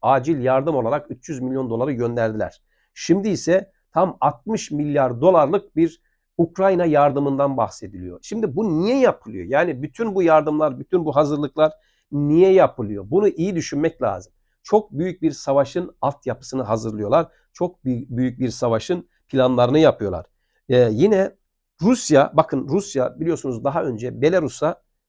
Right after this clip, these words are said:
nükleer silah yerleştirmişti. Nükleer silah. Ve dolayısıyla Baltık ülkeleri, Baltık ülkeleri aynı zamanda kendi aralarında işbirliği yaparak, işbirliği yaparak mevziler kazıyorlar, sığınaklar yapıyorlar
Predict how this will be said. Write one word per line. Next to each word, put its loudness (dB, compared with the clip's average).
nükleer 4
silah -4
yerleştirmişti. -14
Nükleer -6
silah. -16
Ve 4
dolayısıyla 2
Baltık 4
ülkeleri, -6
Baltık -2
ülkeleri -6
aynı 2
zamanda 2
kendi -2
aralarında -2
işbirliği -4
yaparak, 0
işbirliği -6
yaparak -4
mevziler 0
kazıyorlar, -6
sığınaklar -2
yapıyorlar -4